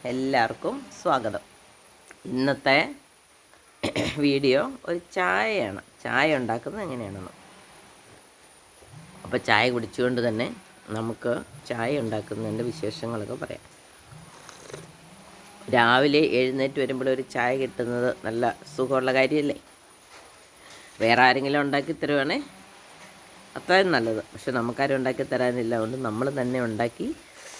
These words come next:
കുടിക്കുന്നു. അതെങ്ങനെയാണെന്ന്, നല്ലൊരു ചായ. പലരും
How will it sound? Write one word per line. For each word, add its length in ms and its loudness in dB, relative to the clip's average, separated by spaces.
കുടിക്കുന്നു. 380 0
അതെങ്ങനെയാണെന്ന്, 760 2
നല്ലൊരു 460 2
ചായ. 180 2
പലരും 380 0